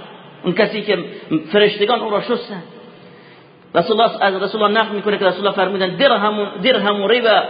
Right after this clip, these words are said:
یأکله الرجل وهو یعلم اشد من ست و ثلاثین زنیه." یک درهم از ربا انسان می‌خوره، بدتر از سی و شش بار زنا کردن.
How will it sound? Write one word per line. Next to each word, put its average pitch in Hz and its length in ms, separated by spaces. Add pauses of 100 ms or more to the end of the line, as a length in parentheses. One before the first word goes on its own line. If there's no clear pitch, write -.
(260)
یأکله 202 440
الرجل 185 440
وهو 180 260
یعلم 190 560
اشد 185 380
من 175 180
ست 196 500
و 160 220
ثلاثین 156 560
زنیه." 139 420 (720)
یک 196 300
درهم 214 480 (460)
از 190 200
ربا 233 280
انسان 208 400
می‌خوره، 208 600 (540)
بدتر 247 640 (240)
از 208 160 (200)
سی 233 80
و 226 120
شش - 280
بار 202 200
زنا 160 260
کردن. 156 420